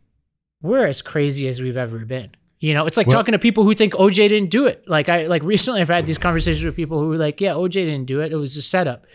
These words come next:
Speaker 1: And I'm like, "Wow, we really are just as crazy as we were in the early nineties."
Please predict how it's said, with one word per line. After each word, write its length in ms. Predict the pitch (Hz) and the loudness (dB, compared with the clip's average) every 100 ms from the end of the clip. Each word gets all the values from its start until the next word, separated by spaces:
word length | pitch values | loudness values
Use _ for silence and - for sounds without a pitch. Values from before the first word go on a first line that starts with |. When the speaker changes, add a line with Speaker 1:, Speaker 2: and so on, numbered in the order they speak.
| - - - - | -20 -20 -20 -4
Speaker 1:
And 80 | 185 | 0
I'm 80 | 185 | 2
like, 180 | 175 - | 2 2
"Wow, 200 | 196 165 | 2 2
we 180 | 208 | 0
really 320 | 240 233 202 165 | 0 2 4 4
are 180 | 165 | 2
just 300 | 139 147 156 | 0 -2 -4
as 100 | 147 | -6
crazy 380 | - 156 139 131 | -4 0 0 0
as 140 | 127 120 | -4 -6
we 80 | 127 | -6
were 240 | 127 123 | -6 -6
in 80 | 123 | -8
the 80 | 120 | -8
early 200 | 123 120 | -8 -8
nineties." 500 | 127 123 110 - | -8 -10 -12 -16